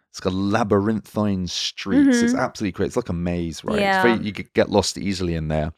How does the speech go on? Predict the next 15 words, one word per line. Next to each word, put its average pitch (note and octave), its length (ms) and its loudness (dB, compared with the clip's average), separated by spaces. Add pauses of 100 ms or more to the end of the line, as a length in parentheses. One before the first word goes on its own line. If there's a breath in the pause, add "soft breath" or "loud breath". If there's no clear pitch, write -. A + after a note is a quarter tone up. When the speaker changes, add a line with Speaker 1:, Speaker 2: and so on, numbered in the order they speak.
(500 soft breath)
Speaker 1:
which C#3 240 2
is C#3+ 100 0
not F3 160 8
a E3+ 60 6
terrible C#3+ 480 4
thing D3 280 0
because G2 360 -2
it's - 200 -8
loads A#2+ 380 -6
of G#2 140 -6
really A2+ 220 2
delicious G2+ 520 -2
restaurants G#2+ 760 -4
and G2+ 280 -8
bars. G#2 600 0